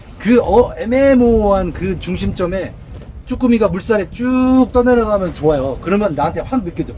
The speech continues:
이게 이렇게 땡기거든. "야, 내가 너도 우스-, 싸." 넣으면 나오는 때가 그럴 때예요. 물때가 딱 맞아야 돼요. 물이 좀 가줘서 쭈꾸미가 물에 좀 떠내려가줘야 나한테 확실하게 느껴져요.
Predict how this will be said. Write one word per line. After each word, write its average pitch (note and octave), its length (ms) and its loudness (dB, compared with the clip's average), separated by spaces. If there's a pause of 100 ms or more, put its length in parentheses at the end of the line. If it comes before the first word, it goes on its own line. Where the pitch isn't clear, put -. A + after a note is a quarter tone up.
(140)
이게 E3 180 -2
이렇게 D#3+ 160 -4
땡기거든. G#3+ 440 -2 (680)
"야, F#3 120 2
내가 F#3 140 2
너도 F#3 260 -2
우스-, A3 420 -2 (100)
싸." E3 600 -4 (240)
넣으면 G#3+ 300 4
나오는 F3 360 -2
때가 D3 180 -6
그럴 D3+ 260 -6
때예요. A2+ 400 -10 (420)
물때가 F3 380 -4
딱 A3+ 140 -6
맞아야 D3 360 -6
돼요. G#2+ 140 -12 (300)
물이 F3 280 -4
좀 G3+ 180 -4
가줘서 D3+ 600 -8 (400)
쭈꾸미가 G#3+ 520 -2
물에 D#3+ 280 -4
좀 F3 160 -12
떠내려가줘야 D#3+ 920 -4 (400)
나한테 D#3 500 -4 (120)
확실하게 G3+ 480 -4
느껴져요. A2 560 -10